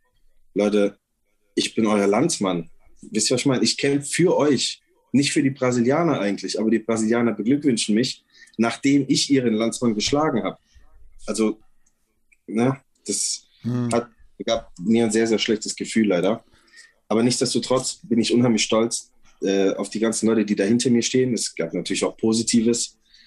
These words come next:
Speaker 1: und, ähm, gib da Gas, dass ich da einigermaßen das erfüllen kann, was erwartet wird zur Olympia.
Speaker 2: Ja, würdest du per se überhaupt sagen, dass man den Wettkampf in Mexiko und vielleicht auch die anschließenden Events in den U S A, ich weiß ja nicht, was du noch geplant hättest, falls es nicht so geworden wäre, wie es geworden ist,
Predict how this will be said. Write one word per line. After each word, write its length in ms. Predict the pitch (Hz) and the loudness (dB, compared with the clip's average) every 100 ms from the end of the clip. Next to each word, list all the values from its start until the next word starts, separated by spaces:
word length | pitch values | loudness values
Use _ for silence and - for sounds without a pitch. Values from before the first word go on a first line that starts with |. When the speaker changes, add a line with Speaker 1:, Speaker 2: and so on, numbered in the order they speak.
| _ _ | _ _
Speaker 1:
und, 240 | 101 104 98 | 0 0 2
ähm, 500 | 95 92 92 90 - _ _ _ _ _ _ - | 0 0 -2 -4 -8 _ _ _ _ _ _ -6
gib 160 | 104 - | -4 -2
da 120 | 92 | -2
Gas, 480 | 98 110 - - - | 0 0 0 -4 -6
dass 140 | 95 | -6
ich 140 | - - | -4 -2
da 340 | 98 95 92 - _ - | -2 -2 -4 -14 _ -2
einigermaßen 800 | 101 101 98 98 98 - 95 - - - - _ _ | 0 0 0 0 0 -2 -2 -6 -16 -20 -20 _ _
das 160 | 107 - | -4 -2
erfüllen 360 | 104 139 151 | 0 2 2
kann, 160 | 160 110 | 2 0
was 160 | 98 101 | 0 0
erwartet 420 | 92 90 87 85 | -2 -2 -4 -6
wird 140 | 85 | -6
zur 120 | - | -4
Olympia. 340 | 82 82 80 78 _ _ _ _ _ _ _ - | -4 -4 -6 -8 _ _ _ _ _ _ _ -8
Speaker 2:
Ja, 180 | 113 117 | -4 0
würdest 320 | 160 165 - | 2 0 -4
du 80 | 147 | 0
per 180 | 147 | 0
se 220 | 123 143 185 | 2 2 2
überhaupt 360 | 165 147 127 | 2 0 -2
sagen, 380 | 135 143 185 175 | 0 0 0 -4
dass 440 | 143 135 - - - | -6 -6 -8 -10 -14
man 320 | 160 135 131 | -6 -2 -2
den 160 | 131 123 | 0 0
Wettkampf 380 | 143 - 160 | -2 -4 -4
in 100 | 131 | -2
Mexiko 460 | 123 135 - 156 147 | -2 -4 -6 -4 -4
und 80 | 139 | -4
vielleicht 360 | 135 131 131 | -2 -2 -2
auch 220 | 143 123 101 | -4 -6 -6
die 220 | - 135 | -4 -2
anschließenden 680 | 127 147 156 147 147 139 131 | -2 -4 -6 -6 -4 -4 -6
Events 380 | 127 139 127 | -4 -4 -2
in 60 | 127 | 0
den 120 | 131 | 0
U 120 | 135 | 0
S 120 | 120 127 | -2 0
A, 120 | 131 | -2
ich 100 | 117 | 0
weiß 200 | 135 139 | 0 0
ja 40 | |
nicht, 180 | 139 117 | -2 -2
was 160 | 123 123 | -4 -2
du 60 | |
noch 140 | 135 127 | -2 -2
geplant 520 | 123 127 123 147 139 | -4 -2 0 -2 -2
hättest, 300 | 143 151 - | -4 -4 -2
falls 220 | 131 131 | -2 -2
es 120 | 127 | -4
nicht 140 | 143 139 | -4 -2
so 140 | 139 | -2
geworden 380 | 127 123 127 120 | -2 0 0 0
wäre, 240 | 135 156 | 0 0
wie 60 | 123 | -2
es 100 | 113 | -4
geworden 340 | 123 120 123 | -4 -2 -2
ist, 260 | 147 170 | -2 -4